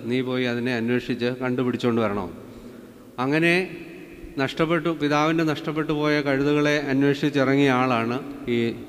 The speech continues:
ശൗല്. അപ്പോൾ ഇസ്രായേൽ ജനം ദൈവത്തോട്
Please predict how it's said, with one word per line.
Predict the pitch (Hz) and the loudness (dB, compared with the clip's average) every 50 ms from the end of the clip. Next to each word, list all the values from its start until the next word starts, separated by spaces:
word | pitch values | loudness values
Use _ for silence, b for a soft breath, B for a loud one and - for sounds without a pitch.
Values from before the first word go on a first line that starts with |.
| - - - - | -16 -16 -6 -2
ശൗല്. | 127 110 107 107 92 - - B B B B B B B B B B B B B B B B - | 0 2 2 0 0 -2 -8 B B B B B B B B B B B B B B B B -14
അപ്പോൾ | - 117 135 143 147 160 165 - - | -4 0 2 4 4 4 2 -2 -4
ഇസ്രായേൽ | 143 131 - 151 151 151 156 165 175 170 | -4 -4 0 2 2 4 4 4 4 2
ജനം | 160 160 156 156 156 160 | 2 2 2 2 0 0
ദൈവത്തോട് | 156 147 147 147 156 156 160 160 160 151 156 160 | 0 0 0 0 -2 -2 -2 -2 0 0 0 0